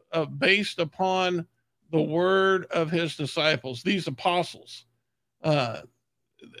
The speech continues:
that's how men was going to learn. That's how men were going to be <laughs> blessed by God, is by listening to the word of the apostles. And so it's not through some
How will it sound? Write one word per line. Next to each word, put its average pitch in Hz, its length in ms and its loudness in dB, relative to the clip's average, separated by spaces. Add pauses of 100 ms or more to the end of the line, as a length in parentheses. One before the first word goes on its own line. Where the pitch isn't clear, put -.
that's 196 340 8
how 202 480 2 (440)
men 196 360 2
was 165 160 0
going 180 280 2
to 156 100 -2
learn. 156 360 2
That's 202 240 2
how 240 180 0
men 185 460 2 (460)
were 175 160 4
going 196 420 2
to - 120 -6
be 214 100 2
<laughs> 143 180 -4
blessed - 300 -2
by 147 160 0
God, 180 360 2
is 139 140 -2
by 160 220 6
listening 160 880 0 (560)
to 180 160 8
the 185 100 2
word 208 600 2 (220)
of 185 120 0
the 170 100 4
apostles. 160 840 -2 (540)
And 170 180 4
so 202 280 6
it's 180 200 0
not 202 340 2
through 254 240 2
some 196 520 2